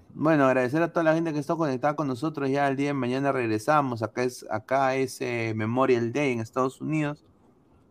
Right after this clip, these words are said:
la gente está completamente... Eh, no hay trabajo, o sea,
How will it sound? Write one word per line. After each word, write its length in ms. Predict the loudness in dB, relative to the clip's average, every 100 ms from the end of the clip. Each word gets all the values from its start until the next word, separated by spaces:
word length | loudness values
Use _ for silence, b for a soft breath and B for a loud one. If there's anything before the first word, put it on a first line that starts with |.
| -10
la 100 | -6
gente 300 | -4 -4 -8
está 760 | -2 4 6 6 6 4 2 0
completamente... 1200 | -4 -4 -4 -6 -6 -4 -2 0 0 0 -2 -8 -16 _ _ _ _ -20 -20 _ _ -20 _ -8
Eh, 400 | -4 -2 -2 -4 -8 -12 -20 _ -20 -20 -20 -16 -16 -18 -14
no 400 | -10 -10 -4 2
hay 100 | 2
trabajo, 560 | 6 8 12 10 8 -2
o 100 | -4
sea, 380 | -2 0 0